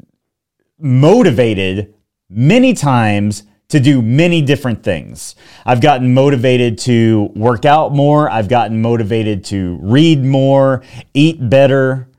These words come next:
I've gotten motivated to start a podcast or upload videos to YouTube, and I get real motivated for a while, but then after, then after a certain amount of time, it just slowly starts to fade away.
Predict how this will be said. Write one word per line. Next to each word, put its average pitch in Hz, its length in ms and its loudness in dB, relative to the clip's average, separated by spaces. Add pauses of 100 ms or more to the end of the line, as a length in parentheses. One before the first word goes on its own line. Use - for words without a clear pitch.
(380)
I've 131 160 0
gotten 127 280 2
motivated 127 680 2
to 110 360 0
start 113 440 0
a 95 80 -2
podcast 139 1160 -2 (360)
or 113 360 0
upload 135 580 0
videos 131 520 0
to 113 80 -6
YouTube, 131 640 -2
and 127 120 -4
I 117 60 -4
get 113 220 -4
real 170 480 2
motivated 165 680 2
for 135 160 0
a 120 60 0
while, 120 680 0 (320)
but 120 120 -6
then 151 120 0
after, 135 380 0 (140)
then 98 460 -10
after 127 360 0
a 120 40 0
certain 131 280 -2
amount 117 260 -2
of 95 60 -6
time, 110 380 -4
it 95 60 -6
just 101 240 -10
slowly 113 440 -4
starts 101 400 -6
to 95 60 -10
fade 92 300 -8
away. 76 380 -10